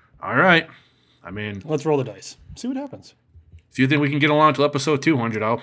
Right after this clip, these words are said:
Speaker 1: I'll take your word for it. So on episode one oh one of this illy-fated podcast, ill-fated podcast, good English, huh? Illy. I was making fun of you before we started recording, and I come out with that. So that's great. That's on record now. I'm not even gonna edit that.
Speaker 2: That's fair.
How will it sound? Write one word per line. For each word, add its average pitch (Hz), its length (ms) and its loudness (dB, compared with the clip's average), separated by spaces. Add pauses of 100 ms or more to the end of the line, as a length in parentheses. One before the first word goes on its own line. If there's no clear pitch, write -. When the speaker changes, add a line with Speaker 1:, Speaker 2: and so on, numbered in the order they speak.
Speaker 1:
I'll 92 100 -12
take 117 140 -8
your 120 100 -4
word 120 160 -4
for 95 160 -8
it. 87 60 -12 (1200)
So 165 220 4
on 139 160 6
episode 131 400 0
one 123 120 -2
oh 120 80 -2
one 117 180 -2
of 110 100 -4
this 113 180 -6
illy-fated 110 480 -6
podcast, 104 560 -8 (1300)
ill-fated 113 560 0
podcast, 98 500 -8
good 139 140 0
English, 113 260 -4
huh? 135 200 -6 (200)
Illy. 104 320 -6 (380)
I - 40 -10
was - 120 -8
making 117 180 -4
fun 117 180 -4
of 110 60 -6
you 120 80 -2
before 107 220 -8
we 104 100 -8
started 104 200 -6
recording, 107 440 -6
and 92 80 -10
I 92 40 -12
come 208 180 -12
out 185 100 -10
with 92 100 -14
that. 202 280 -10 (120)
So 90 120 -12
that's 95 160 -8
great. 92 260 -10 (100)
That's 101 160 -8
on 95 140 -6
record 90 300 -10
now. 85 200 -14
I'm 117 60 -6
not 139 100 0
even 135 120 2
gonna 127 100 2
edit 120 200 -4
that. 87 200 -10 (420)
Speaker 2:
That's 339 140 -12
fair. 110 240 -14